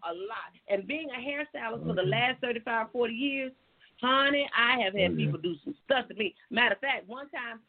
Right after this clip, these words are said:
Speaker 1: you know, before I got good at, before I perfected my craft, I cut somebody's hair, and y'all, I'm telling you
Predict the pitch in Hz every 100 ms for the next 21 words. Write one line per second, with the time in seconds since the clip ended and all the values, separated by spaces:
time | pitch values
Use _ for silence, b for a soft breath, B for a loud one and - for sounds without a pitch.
0 | _ 214 247 226 196 _ - 175 208 208
1 | 220 220 214 190 254 185 185 - 175 156
2 | 180 214 226 262 240 226 220 202 - 226
3 | - 185 165 139 - 240 175 - _ -
4 | _ _ _ _ _ _ _ _ - -
5 | _ _ 180 175 - 226 - 214 190 147
6 | 131 214 240 233 233 _ _ _ _ 156
7 | 147 185 185 160 151 - 156 160 156 147